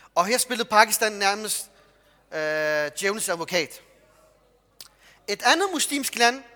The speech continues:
som lige nu også er ved at markere sig i Afghanistan, hvor det leder til, at de også spiller en anden rolle, er landet, som vi alle sammen kender, som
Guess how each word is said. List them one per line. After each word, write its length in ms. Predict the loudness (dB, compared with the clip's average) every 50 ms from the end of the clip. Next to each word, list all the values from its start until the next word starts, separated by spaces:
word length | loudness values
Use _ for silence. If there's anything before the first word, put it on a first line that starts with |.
| -20 -20 -20 -16 _
som 260 | -6 -6 -6 -4 -4
lige 140 | -4 -2 -2
nu 260 | -2 -2 -2 -4 -4 0 2
også 240 | 4 4 4 4
er 40 | 2
ved 140 | 2 2 2
at 140 | 0 0 2
markere 380 | 2 2 2 2 0 0 2
sig 160 | 2 2 2 2
i 40 |
Afghanistan, 680 | 2 0 0 0 -4 -2 -2 -2 0 0 0 -2 -2 -8 -16 -20 _ _ _ _ _ -20 -20 -20 _ _
hvor 120 | -4 -2
det 120 | -2 -2 2
leder 200 | 4 6 6 6
til, 240 | 6 2 -2 0 0
at 140 | -2 0
de 80 | 2 4
også 140 | 4 4 2
spiller 220 | 0 0 2 2
en 120 | 2 2 2
anden 200 | -2 -2 0 2
rolle, 280 | 2 2 2 0 -6 -12 -18 -20 _ _ _ _ _ _ _ _ _ _ _ _ _ _ _ _ _ _ _ _ _ 4
er 140 | 4 6
landet, 440 | 6 8 6 6 6 2 0 -2 -4 -10 -20 -20 -20 _ _ _ _ _ _ _
som 220 | -8 -6 -6 -2 0
vi 60 | 2
alle 140 | 2 2 2
sammen 200 | 0 -2 -2 -2
kender, 340 | -2 -2 0 0 0 0 -2 -6 -12 -20 -20 -20 -20 -20 -18 -12
som 360 | -6 -4 -4 -4 -4 -8